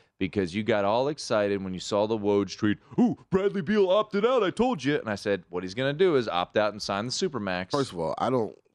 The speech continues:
Speaker 2: follow social media during the day. I'm busy. I have other stuff going on.
Speaker 1: Aaron,
Speaker 2: I'm on a
Speaker 1: he
Speaker 2: group chat.
Speaker 1: tweeted us. He tweeted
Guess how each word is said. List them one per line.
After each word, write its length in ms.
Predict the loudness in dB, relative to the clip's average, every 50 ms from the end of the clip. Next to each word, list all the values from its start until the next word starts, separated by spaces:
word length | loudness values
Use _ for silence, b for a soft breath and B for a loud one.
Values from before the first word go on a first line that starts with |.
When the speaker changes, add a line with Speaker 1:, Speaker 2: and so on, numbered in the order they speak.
| _ -2
Speaker 2:
follow 280 | 0 0 0 2 0 -2
social 360 | -4 -4 -6 -6 -6 -6 -6
media 200 | -6 -4 -4 -4
during 260 | -4 -2 -2 -2 -2
the 60 | -2 -2
day. 280 | -2 0 -2 -2 -2 -6 _ _ _ _ _ _ _ _ _ -6
I'm 140 | -4 -4 -2
busy. 360 | 0 0 -2 0 0 -2 -2
I 60 | 0 -2
have 100 | 0 0
other 180 | -2 -2 -2
stuff 240 | -4 -4 -4 -4 -4 -4
going 200 | -4 -4 -2 -2
on. 200 | -4 -4 -6 -8 b b b b b b
Speaker 1:
Aaron, 400 | -2 0 2 2 2 2 0 -4 -8 _ _ _ _ -6
Speaker 2:
I'm 140 | -4 0 0
on 100 | 2 2
a 40 |
Speaker 1:
he 100 | 2 2
Speaker 2:
group 140 | 2 2 2
chat. 240 | 0 0 0 2 2
Speaker 1:
tweeted 320 | 2 2 2 2 0 -2 0
us. 540 | -2 0 0 0 0 -2 -4 -8 -8 -10 -10 _ _ _ _ _ _ _ _ _ _ _ _ _ _ _ -2
He 160 | 0 0 0
tweeted 720 | -2 -4 -4 -2 0 2 4 4 4 4 2 0 0 -4